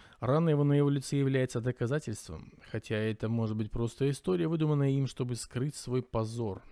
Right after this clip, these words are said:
Коля клянётся мне, что тот мальчик выглядел в точности, как он, и я склонен ему верить. Не знаю, мы ли создали этих чудовищ или просто разбудили их, но я точно знаю, нам тут совершенно не рады.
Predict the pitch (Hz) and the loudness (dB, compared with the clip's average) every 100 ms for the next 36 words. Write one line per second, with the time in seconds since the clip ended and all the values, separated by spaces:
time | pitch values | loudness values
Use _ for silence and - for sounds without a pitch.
0 | - - _ _ - 170 160 151 147 151 | -20 -20 _ _ -4 -4 -4 -4 -2 -2
1 | - 139 131 117 - 113 120 120 117 117 | -4 -2 -2 -4 -6 -6 -4 -2 -4 -4
2 | 113 117 131 120 117 - - 147 - 131 | -6 -4 -2 0 -2 -4 -4 -4 -2 -6
3 | - - 127 123 - - 151 120 90 110 | -6 -8 -8 -8 -12 -6 -2 -2 -4 -4
4 | 110 - - 127 120 120 123 123 139 135 | -4 -6 -8 -6 -4 -2 -2 -2 -2 -2
5 | - - _ _ _ _ _ - 208 180 | -6 -14 _ _ _ _ _ -12 -10 -4
6 | 185 160 135 165 156 - 110 110 107 104 | 0 0 0 0 -2 -4 -4 -2 -2 -2
7 | 110 - 110 110 107 104 107 110 117 113 | -8 -12 -8 -2 -2 -2 -6 -6 -4 -6
8 | - 110 110 120 120 113 110 90 110 - | -4 -4 -2 -4 -2 -2 -2 -4 -8 -8
9 | 117 135 156 165 - 151 151 - 135 123 | -8 -6 -4 -6 -6 -8 -8 -6 -6 -4
10 | 139 151 120 113 117 113 113 - 107 110 | -4 -4 -2 -2 -4 -4 -8 -8 -8 -6
11 | 101 - 160 170 151 131 123 117 104 104 | -6 -6 -6 -4 -6 -4 -2 -2 -2 -4
12 | 101 101 104 104 | -8 -8 -12 -18